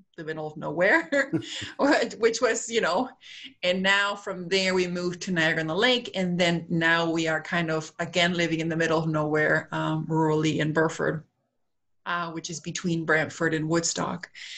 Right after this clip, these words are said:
Um, and it's, uh, it's amazing what you can get in the country in terms of land and house, um, based on the city, and with the retail, pr-, I mean, with the prices of housing right now, is, is so incredibly crazy.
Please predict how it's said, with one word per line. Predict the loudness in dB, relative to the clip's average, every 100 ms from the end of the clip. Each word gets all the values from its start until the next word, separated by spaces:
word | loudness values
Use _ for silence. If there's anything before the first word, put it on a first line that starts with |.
| -16 -12 -2
Um, | 0 0 0 -2 -4 -2
and | 0 2 2
it's, | 2 2 2 -2 0
uh, | 0 0
it's | 0 2
amazing | 2 4 4 4
what | 0
you | -4
can | -2 2
get | 2
in | 0
the | -6
country | -8 -8 -4 0 2
in | 2
terms | 0 0 0 0
of | -2 0
land | 0 2 4 4 2
and | 2 0 0
house, | 2 2 2 -2 -6 -10 -10
um, | -8 -8 -6 -6 -6 -4 -4 -6 -10 -10
based | -10 -8 -8
on |
the | -6
city, | -2 0 2
and | 2 2
with | 2
the | 4 2 0
retail, | -4 -4 -2 -2 -2 -6 _ _ _ _ _
pr-, | -20 -12 -6
I |
mean, | -4 -2
with | -4 -4
the | -8
prices | -4 -2 -2 -2 -2
of | -2 0
housing | 0 2 0
right | -2 -2
now, | -2 -2
is, | -2 -4 -6
is | -6 -4
so | -4 -4
incredibly | -4 -4 -4 -4 -6
crazy. | -4 -2 0 -2